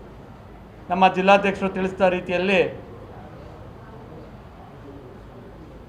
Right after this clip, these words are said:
ಕಾರ್ಯಕರ್ತರು ಮೆಂಬರ್ ಆಗಿದ್ರು,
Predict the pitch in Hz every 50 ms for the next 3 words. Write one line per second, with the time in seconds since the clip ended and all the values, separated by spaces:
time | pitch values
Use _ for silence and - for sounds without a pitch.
0 | - - - - - - - - - - 165 185 208 214 208 214 208 185 - -
1 | 202 202 202 190 185 175 - - - - - - - - - - - - - -
2 | - - - - - - - - - - - - - - - - - - - -
3 | - - - - - - - - - - - - - - - - - - 147 151
4 | 175 190 214 220 208 196 190 190 190 185 170 170 175 185 196 - - -